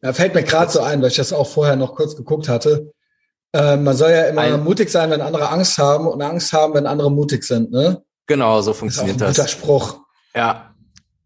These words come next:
Speaker 2: Und es ist auch, ah, was, was, was soll man jetzt hier mit der Altersvorsorge in, äh, so drei Prozent Rendite-Sachen? Dann, dann lieber so und seine Altersvorsorge in zwei, drei Jahren durchhaben. Das gefällt
Speaker 1: Genau,
Speaker 2: mir.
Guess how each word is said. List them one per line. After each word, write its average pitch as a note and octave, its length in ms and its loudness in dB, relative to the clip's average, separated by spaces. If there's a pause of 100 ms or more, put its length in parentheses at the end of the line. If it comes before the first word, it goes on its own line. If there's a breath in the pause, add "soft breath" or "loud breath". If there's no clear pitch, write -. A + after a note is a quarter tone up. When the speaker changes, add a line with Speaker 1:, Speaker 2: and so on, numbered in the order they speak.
Speaker 2:
Und D#3+ 480 2
es C#3 160 4
ist D#3 140 0
auch, A2 240 -2
ah, - 380 -6
was, - 160 -16 (240)
was, G2 180 -8
was F#2+ 140 -6
soll F2+ 120 -2
man A2+ 120 2
jetzt G2+ 160 -2
hier G#2 80 -2
mit F#2+ 80 0
der F#2+ 100 0
Altersvorsorge G2+ 920 0
in, F#2+ 480 -4
äh, F#2 520 -4 (760)
so G#2+ 140 -2
drei A2 280 -2
Prozent A#2 800 -2
Rendite-Sachen? A2 1040 -2
Dann, A#2+ 260 -2
dann C#3 200 0
lieber C#3 280 2
so B2+ 320 4
und C3 100 0
seine A#2+ 260 0
Altersvorsorge A2+ 680 -2
in G#2+ 80 -2
zwei, A2 220 -2
drei G#2+ 180 0
Jahren G#2 240 0
durchhaben. F#2+ 600 -6
Das F#2+ 180 -12
gefällt E3 260 0
Speaker 1:
Genau, C#3+ 180 2
Speaker 2:
mir. - 180 -6